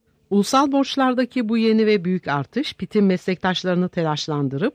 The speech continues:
onun bin yedi yüz altmış birdeki iktidardan düşmesine yardımcı oldu.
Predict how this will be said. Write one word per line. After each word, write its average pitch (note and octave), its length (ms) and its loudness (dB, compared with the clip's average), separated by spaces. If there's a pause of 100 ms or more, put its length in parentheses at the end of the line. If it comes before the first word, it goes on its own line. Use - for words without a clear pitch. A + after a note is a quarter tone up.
onun A3+ 320 2
bin A3 120 -2
yedi A3+ 200 2
yüz A3+ 140 -4
altmış A3 360 -4
birdeki G#3+ 360 -2
iktidardan G3 640 -2
düşmesine F#3+ 460 -4
yardımcı D#3 520 -2
oldu. C3+ 400 -8